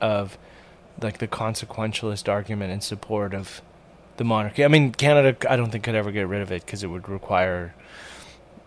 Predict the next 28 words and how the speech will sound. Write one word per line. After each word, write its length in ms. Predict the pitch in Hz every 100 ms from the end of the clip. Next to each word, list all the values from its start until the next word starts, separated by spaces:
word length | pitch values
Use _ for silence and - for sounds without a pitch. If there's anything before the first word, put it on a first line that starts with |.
| - - -
X 260 | 123 -
amount 240 | 120 110 104
of 200 | 101 -
po-, 140 | 131
the 120 | 120
population 600 | 117 113 117 110 107 113
to 120 | 104
agree 500 | 98 101 160 160 143
and 120 | 131 113
the 40 |
provinces 680 | - 135 131 127 - 120 107
and 100 | 113
all 200 | 107 104
of 120 | 101
that 180 | 104 98
jazz. 460 | - 98 92 95 -
But, 240 | 101 85 - - - - - - - - - 120
um, 480 | 113 101 90 85 - - - - - - - -
yeah, 220 | 147 139 120
that 180 | 143
was 160 | 151 117
the 100 | 123
one, 460 | 117 113 107 104 - - -
like, 340 | 110 92 - - - -
argument, 460 | 120 117 113 104 101
is 140 | 98
that 160 | 110
it, 120 | 104